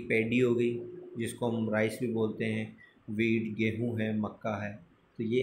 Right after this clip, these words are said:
example है किसके? These are the examples of cereals and they contain carbohydrate and carbohydrate is what?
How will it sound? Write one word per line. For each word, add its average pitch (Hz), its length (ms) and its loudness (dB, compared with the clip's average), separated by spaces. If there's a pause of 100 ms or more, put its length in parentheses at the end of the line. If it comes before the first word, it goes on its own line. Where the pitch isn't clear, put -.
(120)
example 101 540 -4
है 117 80 -4
किसके? - 420 -2 (720)
These 110 220 2
are 107 160 2
the 110 200 0
examples 98 640 -6
of 151 200 2 (220)
cereals 98 500 -6 (300)
and 107 200 -2
they 110 160 2
contain 127 540 -2 (560)
carbohydrate 139 840 2
and 107 200 -4
carbohydrate 107 1120 0
is 143 320 0 (140)
what? 160 340 4